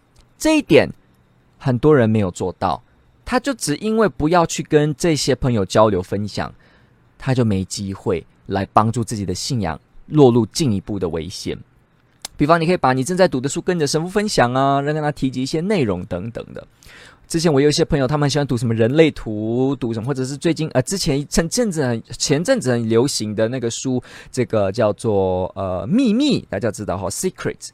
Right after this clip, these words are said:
啊，这本书其实里面的作家呢是用了许多的这个今天很流行的 New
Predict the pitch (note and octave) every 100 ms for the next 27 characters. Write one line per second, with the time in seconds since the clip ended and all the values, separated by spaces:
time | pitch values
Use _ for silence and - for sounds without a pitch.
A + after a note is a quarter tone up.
0 | _ - F#2 A2+ G2 G2 A#2 - E3 F#3
1 | G3+ C#3 G#2+ D#3 D#3 A#2+ - D3+ B2 C3
2 | B2 B2 A#2+ D#3 C3 - - - _ F3
3 | D3+ A2+ A2 - G#2+ - A#2 G#2+ - A#2+
4 | A2+ G#2 B2 A#2+ G#2+ G2 F#2 A2+ - G2
5 | G#2 A#2+ A#2+